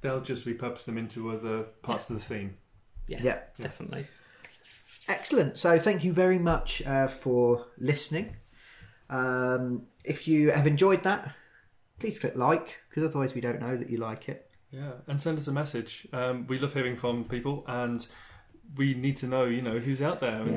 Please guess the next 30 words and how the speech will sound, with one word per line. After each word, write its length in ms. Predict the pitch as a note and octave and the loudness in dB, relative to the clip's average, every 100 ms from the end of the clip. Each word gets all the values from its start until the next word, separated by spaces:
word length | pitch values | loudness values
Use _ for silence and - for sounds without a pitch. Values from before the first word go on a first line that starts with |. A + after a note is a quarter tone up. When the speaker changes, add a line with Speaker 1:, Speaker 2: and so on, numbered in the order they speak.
| A2+ | -2
Speaker 3:
Yeah. 80 | - | -4
Speaker 1:
who's 160 | B2 | -6
listening. 280 | D3 - G#2+ - | -6 -6 -10 -6
Speaker 3:
As 140 | C#3 - | -6 0
far 260 | G#3 G#3+ | 2 2
as 80 | F#3 | 2
I'm 140 | F3+ | 0
aware, 260 | E3 D#3+ D3+ | 2 4 6
we 120 | C#3+ | 4
have 200 | C#3+ D3 | 2 0
responded 540 | C#3 - D3+ D#3 C#3 - | -2 -2 -2 0 -2 -2
to 140 | D3 | -2
every 240 | D3 D#3 | -2 -2
single 240 | D#3 D3 C#3 | -2 -4 -6
comment, 460 | - C3 B2+ A#2+ - - | -4 -2 -2 -4 -8 -8
message, 460 | B2+ B2+ - A#2+ - | -4 -2 -2 -4 -4
and 140 | A#2+ | -6
tweet 360 | - B2+ A2+ A#2+ | -4 -2 -4 -6
that 100 | A2 | -6
we 120 | A#2+ | -4
have 260 | - A#2+ A2 | -4 -6 -8
received. 720 | A2 - B2 G#2+ A#2 - - | -8 -6 -4 -2 -4 -6 -14
Speaker 1:
Yes. 380 | A2 - - - - - | -14 -12 -12 -14 -12 -4
Speaker 3:
Uh, 220 | A2+ A#2 | -2 -2
if 140 | C#3 | -2
I 60 | C#3+ | -2
have 260 | - D#3 C#3+ | -2 -2 0
missed 320 | C#3 - C3+ | -2 -2 -2
you 80 | C3 | 0
out, 360 | A#2+ A#2+ - | 2 -2 -6